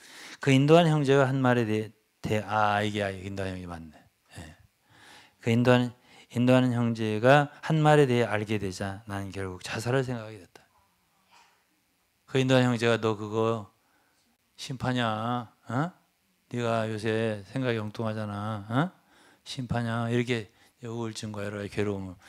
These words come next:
막 중환자 실려, 실려다니고 막 죽을 뻔하고 이렇게 되니까 그렇게 말을 한 거야. 그러니까 그 인도한 형제에 대해 말을 듣-, 듣고 알게 되자 난 결국 자살을 생각하게 됐다.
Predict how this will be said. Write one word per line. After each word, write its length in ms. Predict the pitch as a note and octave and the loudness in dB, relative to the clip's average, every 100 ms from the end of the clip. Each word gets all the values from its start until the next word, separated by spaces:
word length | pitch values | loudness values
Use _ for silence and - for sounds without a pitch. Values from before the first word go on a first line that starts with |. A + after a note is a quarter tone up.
| - - - - | -20 -20 -20 -12
막 120 | G#2 | -10
중환자 400 | - A2 G#2+ G2 | -4 -2 -2 -4
실려, 260 | - A#2+ G2+ | -6 -6 -6
실려다니고 600 | - A#2 G#2+ G2+ G2 F#2+ | -6 -6 -4 -4 -6 -10
막 180 | F#2 F2+ _ _ _ _ | -14 -16 _ _ _ _
죽을 260 | - G#2+ G2+ | -6 -4 -4
뻔하고 340 | G#2+ G2 F#2+ | -4 -6 -4
이렇게 220 | G#2+ G#2+ | -2 -2
되니까 600 | G2+ G#2 G2 G#2 F#2+ E2 _ _ _ _ _ _ _ | 0 -2 0 0 0 -4 _ _ _ _ _ _ _
그렇게 240 | - F#3+ F3 | 6 8 8
말을 220 | B2+ F#2+ | 4 -4
한 120 | F2 | -14
거야. 120 | E2 - _ _ _ _ _ _ _ _ _ _ | -18 -20 _ _ _ _ _ _ _ _ _ _
그러니까 280 | - D#3 D#3+ | 0 0 2
그 120 | - | 2
인도한 360 | D#3 C#3 C#3+ C#3 | 2 2 2 4
형제에 400 | C3+ C3 C3 B2+ | 4 2 2 2
대해 180 | A#2+ A#2 | 2 0
말을 300 | G#2+ A2+ A2 | 0 -2 -4
듣-, 320 | - A#2 G2+ | -8 -10 -10
듣고 340 | - - B2 G#2 - | -14 -10 -10 -8 -4
알게 300 | A2 A2 G#2 | -2 -2 -4
되자 360 | G#2+ C3+ F3+ - - - | 0 2 2 -4 -20 -6
난 160 | A2+ | -4
결국 320 | G#2+ G#2 G2 - | 0 -2 -2 -8
자살을 520 | - A2+ C3 C#3 C#3 | -10 -8 -8 -8 -12
생각하게 400 | - B2 G#2+ G#2+ | -10 -10 -8 -14
됐다. 300 | G2+ - - | -18 -20 -20